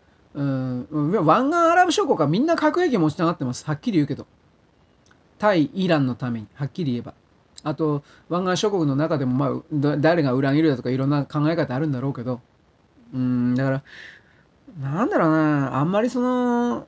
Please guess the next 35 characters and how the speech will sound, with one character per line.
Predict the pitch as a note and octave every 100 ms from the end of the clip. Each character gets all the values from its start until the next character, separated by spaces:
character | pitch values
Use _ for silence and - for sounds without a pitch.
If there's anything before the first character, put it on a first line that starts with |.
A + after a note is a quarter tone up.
| _ -
煽 | E3 A#3+
ら | B4
な | G4+ G#3+
い |
方 | A3
が |
い |
い | A#4+
ん |
じ | A4+
ゃ |
な | C4+
い |
か | A#3+
な | A#3 A3
と |
私 | F#3 F#3
は | G#3
思 | G#3+
う | G3+
し、 | F3 D3
低 | - C4 F4
出 | G#4
力 | D4 F#3+
っ |
て | -
い-、 | D3 -
い-、 | F#3 E3 -
今 | G3+
言 | D3+
っ |
た | E3+ D3
で |
し | B2+
ょ。 | C#3+